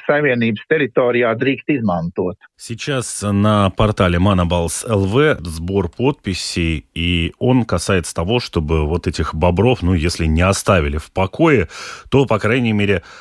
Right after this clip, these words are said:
Speaker 2: остановили вот этот план именно по их уничтожению. И очень многие люди, кто подписываются под этим призывом, говорят о том, что животных, ну, если уж они вам настолько мешают, зачем же их убивать? Давайте их просто будем аккуратно ловить,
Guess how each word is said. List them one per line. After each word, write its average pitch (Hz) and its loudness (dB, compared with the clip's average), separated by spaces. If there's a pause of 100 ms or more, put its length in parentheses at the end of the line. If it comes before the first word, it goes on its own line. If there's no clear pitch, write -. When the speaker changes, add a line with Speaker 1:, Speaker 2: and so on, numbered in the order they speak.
(120)
Speaker 2:
остановили 110 2
вот 92 0
этот 92 -4
план 120 2
именно 107 2
по 101 -4
их 107 -2
уничтожению. 107 0
И 85 -4
очень - -2
многие 113 2
люди, 87 -4
кто - -6
подписываются 90 -2
под 80 0
этим 87 -2
призывом, 127 2 (360)
говорят 127 2
о 143 -2
том, 156 0
что 113 0
животных, 113 -2
ну, 117 0
если 120 0
уж 110 -2
они 113 2
вам 98 2
настолько 113 0
мешают, 92 0
зачем 92 -2
же 92 0
их 90 -2
убивать? 98 0
Давайте 92 -2
их - -2
просто 92 0
будем 87 0
аккуратно 92 0
ловить, 90 0